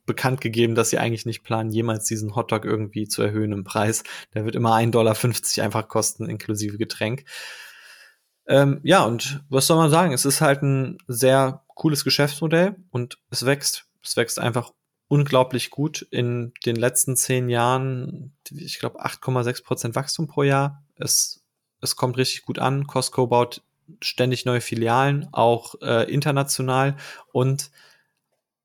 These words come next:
es gibt ein Land, in dem sie, haben sie eine Filiale und siebzig Prozent der Leute aus diesem Land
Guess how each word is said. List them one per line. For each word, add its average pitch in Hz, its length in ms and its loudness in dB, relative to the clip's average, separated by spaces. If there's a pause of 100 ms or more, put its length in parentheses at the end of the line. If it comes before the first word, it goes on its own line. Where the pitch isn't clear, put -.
(300)
es - 120 0
gibt 165 160 2
ein 170 220 6
Land, 160 240 6
in 143 120 0
dem 147 200 4
sie, 139 100 0
haben 143 220 2
sie - 300 0
eine 170 220 4
Filiale 135 880 4 (800)
und 135 320 2 (220)
siebzig 175 500 0
Prozent 147 640 2
der 135 80 6
Leute 135 460 4
aus 123 140 2
diesem 120 300 0
Land 120 380 0